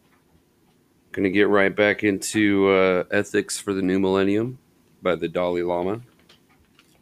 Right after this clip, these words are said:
And we are on chapter seven of part two. And chapter seven is titled The Ethic of Virtue.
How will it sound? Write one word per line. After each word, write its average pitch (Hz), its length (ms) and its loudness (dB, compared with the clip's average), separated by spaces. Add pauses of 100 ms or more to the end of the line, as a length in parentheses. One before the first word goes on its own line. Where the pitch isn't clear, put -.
(1700)
And 85 480 -2
we 117 120 2
are 117 180 4
on 98 120 0
chapter 107 420 -4
seven 101 760 0 (1160)
of - 160 -20
part - 260 -8
two. 87 460 -4 (1500)
And 90 220 -8
chapter 95 320 -8
seven 92 320 -2
is 90 120 -4
titled 90 520 -2
The 92 160 -4
Ethic 113 440 -2
of 95 160 -12
Virtue. - 720 -4